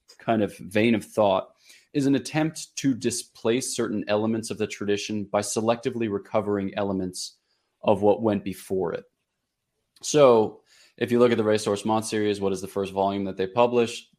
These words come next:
This is, like, during the Second World War when they really got the thing up and going. They published Gregory of Nyssa's Life of Moses, all right? So Gregory of Nyssa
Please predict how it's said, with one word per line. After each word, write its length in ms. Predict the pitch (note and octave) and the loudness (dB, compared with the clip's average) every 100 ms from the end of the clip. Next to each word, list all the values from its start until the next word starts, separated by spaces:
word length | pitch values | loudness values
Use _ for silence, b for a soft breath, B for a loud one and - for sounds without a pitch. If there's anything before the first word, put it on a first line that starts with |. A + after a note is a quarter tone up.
| - | -16
This 120 | F#2+ | -12
is, 140 | F#2+ | -8
like, 300 | F#2 F2 F2 | -4 -4 -4
during 180 | G2+ F#2+ | -4 -4
the 80 | F#2 | -4
Second 320 | - F#2+ G2+ | -6 -8 -6
World 240 | G2 F#2+ F#2+ | -4 -4 -4
War 240 | G2+ G2 | -2 -2
when 120 | F#2+ | -4
they 80 | G2+ | -6
really 200 | G2+ G2+ | -4 -4
got 160 | G2 G2 | -4 -6
the 80 | |
thing 180 | - G#2+ | -8 -6
up 140 | G#2 G#2+ | -6 -4
and 100 | G#2 | 0
going. 320 | G#2+ G#2+ G#2+ _ b b b | 2 0 -2 _ b b b
They 100 | C#3 | -2
published 500 | C3+ F3 D#3+ - - | 4 6 6 2 -6
Gregory 380 | B2 C#3+ D#3+ D#3 | 2 4 6 2
of 60 | A#2+ | 4
Nyssa's 360 | A#2+ A#2+ G#2+ | 2 2 -2
Life 280 | G2+ G#2 G#2 | 4 4 2
of 120 | F2+ | -4
Moses, 600 | F#2+ F2 - - - - _ - | -4 -4 -6 -12 -16 -20 _ -4
all 100 | A2 | 2
right? 220 | A#2+ A#2+ - _ _ | 2 0 -8 _ _
So 120 | - C#3+ | -8 4
Gregory 280 | G3+ G#3 | 6 6
of 60 | D#3+ | 6
Nyssa 440 | D3 D3 A#2+ A2 | 4 2 2 2